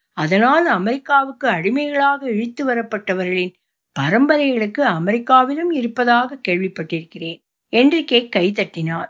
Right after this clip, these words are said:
"பிரமாதம், அப்படித்தான். அப்படி அந்த மரபணுவின் ஒரே ஒரு எழுத்தில் ஒரே ஒரு எழுத்தணு மாற்றத்தால் எப்படி ஒரு விபரீத விளைவு ஏற்படுகிறது பார்த்தீர்களா?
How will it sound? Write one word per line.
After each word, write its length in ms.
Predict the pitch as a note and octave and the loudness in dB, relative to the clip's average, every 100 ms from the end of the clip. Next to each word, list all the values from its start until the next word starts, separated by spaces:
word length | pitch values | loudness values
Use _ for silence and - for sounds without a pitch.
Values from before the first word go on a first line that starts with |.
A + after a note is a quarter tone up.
| _ | _
"பிரமாதம், 680 | - D#3+ D#3+ F#3 A#3 C4+ - _ | -6 -2 0 2 2 0 -6 _
அப்படித்தான். 800 | - - F#3+ G3 G3 A#3+ D#3 - _ - | -12 -6 -2 -2 2 0 0 -8 _ -8
அப்படி 360 | E3 - G#3+ | -4 0 2
அந்த 260 | F#3+ E3+ E3+ | 2 0 0
மரபணுவின் 760 | F3 G#3 D4 E4+ D#4 C4+ G3 | 2 2 2 0 0 0 -2
ஒரே 360 | D#3+ F#3+ D4 F4 | -2 2 2 2
ஒரு 240 | D#4+ C4+ | 0 0
எழுத்தில் 520 | A#3 A3 G#3+ C4+ C#4 - | -2 -2 -8 -10 -10 -10
ஒரே 360 | D#3+ F3 A#3+ D#4+ | -6 -2 0 0
ஒரு 220 | D#4+ C#4+ | -2 -2
எழுத்தணு 680 | A3+ F#3 B3 A#3+ C#4 A#3+ G3 | -2 -2 -2 -4 -4 -2 -4
மாற்றத்தால் 760 | E3 E3 - F#3 - G3+ A#3+ _ | -6 -8 -10 -6 0 0 -2 _
எப்படி 480 | E3+ E3+ - D#4 E4 | -2 -2 -2 0 0
ஒரு 240 | C#4+ B3 | 0 -2
விபரீத 580 | E3+ D#3 G3+ B3 E4 F4 | -2 -2 0 2 0 -2
விளைவு 400 | C#4 A#3+ B3+ A#3+ | -2 -2 -2 0
ஏற்படுகிறது 720 | F#3+ G3 G3 F3 E3 E3 D#3+ D#3 | -2 -2 -4 -4 -4 -4 -6 -6
பார்த்தீர்களா? 680 | D3+ D#3+ G3 G3 A#3 C4+ | -8 -4 -2 -2 -2 -2